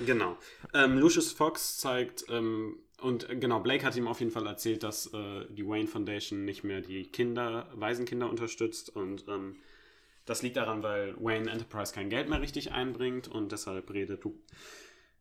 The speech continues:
Bruce mit Lucius darüber und, äh, der sagt ihm, weil Brain in, äh, Wayne in irgendein mysteriöses Science, Science Future Projekt sein ge-, ganzes, die Hälfte des Kapitals investiert hat,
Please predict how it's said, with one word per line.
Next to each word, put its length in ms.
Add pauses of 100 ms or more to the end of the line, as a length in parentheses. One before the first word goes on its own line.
(120)
Bruce 380
mit 420
Lucius 580
darüber 540
und, 320
äh, 240
der 160
sagt 300
ihm, 460
weil 400 (120)
Brain 440
in, 340
äh, 180 (100)
Wayne 320
in 200
irgendein 640
mysteriöses 680
Science, 500
Science 440 (160)
Future 420
Projekt 440
sein 480
ge-, 100
ganzes, 600
die 120
Hälfte 240
des 140
Kapitals 500
investiert 460
hat, 220